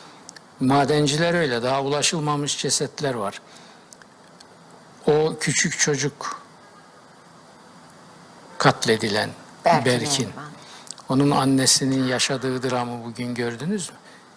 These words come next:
Speaker 1: İlk
Speaker 2: Senin
Speaker 1: defa
Speaker 2: oğlun da diyor.
Speaker 1: çocuğunun, e, öldürülüş sahnesini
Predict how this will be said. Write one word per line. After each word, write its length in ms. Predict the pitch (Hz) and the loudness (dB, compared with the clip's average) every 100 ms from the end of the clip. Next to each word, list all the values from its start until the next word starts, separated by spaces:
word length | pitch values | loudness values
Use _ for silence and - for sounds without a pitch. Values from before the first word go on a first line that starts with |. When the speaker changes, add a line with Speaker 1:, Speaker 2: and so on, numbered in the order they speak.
| - - | -14 -2
Speaker 1:
İlk 120 | 170 165 | 0 2
Speaker 2:
Senin 120 | 180 | 2
Speaker 1:
defa 240 | 165 165 | 2 2
Speaker 2:
oğlun 260 | - 175 156 | 2 -2 -4
da 40 | |
diyor. 140 | 131 127 - | -10 -6 0
Speaker 1:
çocuğunun, 840 | - 135 123 135 135 147 147 131 - - - - - - - - - - | 2 2 4 4 4 2 0 -2 -8 -20 -20 -20 -20 -20 -20 -20 -20 -8
e, 60 | 123 113 113 113 117 113 113 - | -4 -2 -2 -2 -4 -4 -6 -2
öldürülüş 680 | 139 127 127 123 123 135 139 | 0 2 2 2 4 4 4
sahnesini 760 | - 117 110 117 - 117 101 | 4 0 -4 0 0 0 -6